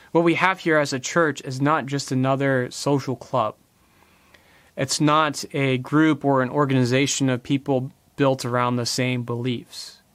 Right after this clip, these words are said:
It's something special. We're God's people. We're, we're God's covenant people, where God himself is dwelling among us.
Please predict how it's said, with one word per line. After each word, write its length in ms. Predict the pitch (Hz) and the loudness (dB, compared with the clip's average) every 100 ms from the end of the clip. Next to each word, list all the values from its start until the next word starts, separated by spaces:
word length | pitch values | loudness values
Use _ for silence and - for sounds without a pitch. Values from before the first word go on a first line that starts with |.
| _ _ _ _ _ _ _ _ _ - | _ _ _ _ _ _ _ _ _ -8
It's 120 | 135 | -2
something 380 | 165 175 190 156 | 0 0 0 0
special. 680 | - - 160 - 110 98 131 _ _ _ _ _ _ _ _ _ _ _ - | 0 0 -2 -2 -8 -8 -12 _ _ _ _ _ _ _ _ _ _ _ -4
We're 100 | 151 | -2
God's 680 | 135 131 165 156 135 - - | 2 2 2 0 -4 -10 -12
people. 420 | - 165 - 123 123 | -12 -10 -6 -6 0
We're, 180 | 135 | 0
we're 160 | 135 139 | 0 -2
God's 640 | 127 127 147 147 139 - - _ _ _ _ _ _ _ _ _ _ _ _ | -2 0 2 2 -2 -8 -10 _ _ _ _ _ _ _ _ _ _ _ _
covenant 500 | - 151 160 143 - | 0 2 2 0 -4
people, 500 | - 175 175 110 110 - _ _ - - - | -6 -6 -4 -8 -8 -16 _ _ -20 -20 -6
where 100 | 143 | 0
God 240 | 139 147 | 2 4
himself 560 | 170 143 - 151 160 156 | 2 0 2 2 2 0
is 160 | 131 - | -6 -8
dwelling 420 | 135 135 143 131 | 0 2 2 0
among 320 | 123 135 143 | 0 0 0
us. 480 | 113 143 - - | -2 -8 -12 -14